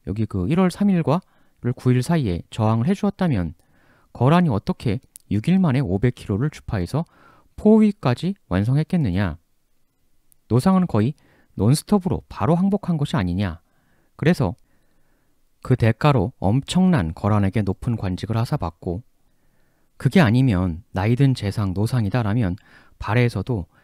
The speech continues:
재상급이었을 텐데 그런 발해 최고위층이 어떻게 단 하루 이틀도 고민하지 않고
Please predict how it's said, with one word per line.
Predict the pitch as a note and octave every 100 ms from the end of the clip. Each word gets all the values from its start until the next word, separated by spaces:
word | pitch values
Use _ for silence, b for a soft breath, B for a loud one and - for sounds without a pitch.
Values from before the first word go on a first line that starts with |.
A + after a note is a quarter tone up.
| b
재상급이었을 | - A2 C3 B2+ - F2+ _ _ _ G#2+ B2+ A#2+
텐데 | - C3+ F2 -
그런 | - A#2+ A2+
발해 | G#2+ G#2
최고위층이 | - G#3+ G#3 A#2 G#2+ - C#3+ F2+
어떻게 | F#2+ - G#2+ G2 b b b b
단 | - G#2+
하루 | - A3 B3+
이틀도 | D#3+ C3+ B2 C3+
고민하지 | - A#2 A#2+ -
않고 | F2+ G2 G#2 F2